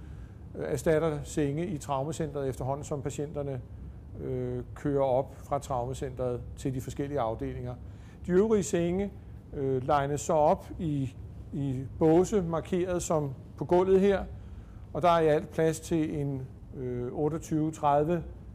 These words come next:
øh, senge i nødhospitalet. Personalet fordeles til sengene, øh, i, i grupper, i behandlerteams,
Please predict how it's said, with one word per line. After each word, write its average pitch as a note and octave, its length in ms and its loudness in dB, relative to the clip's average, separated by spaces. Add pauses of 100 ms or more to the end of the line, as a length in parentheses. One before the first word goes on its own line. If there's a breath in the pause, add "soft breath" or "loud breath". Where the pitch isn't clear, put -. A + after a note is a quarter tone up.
øh, C#3+ 120 -6
senge D3+ 320 0
i D#3 40 -2
nødhospitalet. C#3+ 840 0 (960)
Personalet F3 600 4
fordeles A3 760 0
til - 200 -2
sengene, F3+ 580 2 (840)
øh, B2+ 500 -4 (100)
i, C#3 340 -4 (140)
i C3+ 80 -4
grupper, G3 460 4 (100)
i D#3+ 80 0
behandlerteams, F3+ 1120 -2